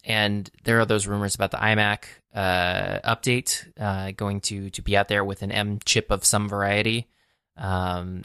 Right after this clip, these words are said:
and it'll be in different colors and stuff. And, you know, what, what kind of display will it have, and the size and the bezel and blah, blah, blah, blah, blah. Um, but again, I don't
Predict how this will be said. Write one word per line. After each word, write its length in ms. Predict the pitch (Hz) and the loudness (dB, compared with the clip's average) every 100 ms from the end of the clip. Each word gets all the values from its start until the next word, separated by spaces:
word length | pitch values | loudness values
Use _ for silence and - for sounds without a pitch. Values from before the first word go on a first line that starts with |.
| - | -10
and 300 | 95 92 - | -10 -10 -12
it'll 300 | 73 92 98 | -14 -10 -6
be 120 | 98 | -4
in 60 | 95 | -4
different 240 | 98 101 | -6 -6
colors 420 | - 104 107 107 | 0 2 2 0
and 120 | 110 | -2
stuff. 480 | 104 - 104 110 - | -2 0 0 0 -6
And, 360 | 92 95 95 95 | -12 -10 -12 -12
you 120 | 98 | -10
know, 120 | 87 | -8
what, 280 | 92 101 92 | -8 -8 -10
what 160 | - 95 | -12 -18
kind 220 | - 90 | -14 -12
of 100 | 92 | -12
display 480 | - - 104 110 123 | -8 -2 2 4 4
will 200 | 131 131 | 2 0
it 100 | 120 | 0
have, 480 | 113 113 110 110 110 | 0 2 2 2 0
and 100 | 95 | -4
the 80 | - | 0
size 640 | 113 117 113 113 110 101 | 4 4 4 4 2 -2
and 60 | 87 | -4
the 40 | |
bezel 640 | 98 113 110 110 104 104 | 0 0 2 0 0 0
and 120 | 95 87 | -4 -2
blah, 160 | 98 | -2
blah, 160 | 107 92 | -2 -6
blah, 120 | 85 | -8
blah, 600 | - - 104 107 104 107 - _ _ _ _ _ | -10 -8 -2 0 -2 -6 -14 _ _ _ _ _
blah. 600 | 151 92 90 87 85 80 | 0 2 2 0 -4 -6
Um, 220 | 92 90 - _ _ | -10 -14 -20 _ _
but 240 | 92 82 - _ - | -6 -6 -10 _ -4
again, 500 | 113 107 92 92 - - | 0 2 0 -4 -14 -8
I 80 | 107 | -4
don't 180 | 131 | -4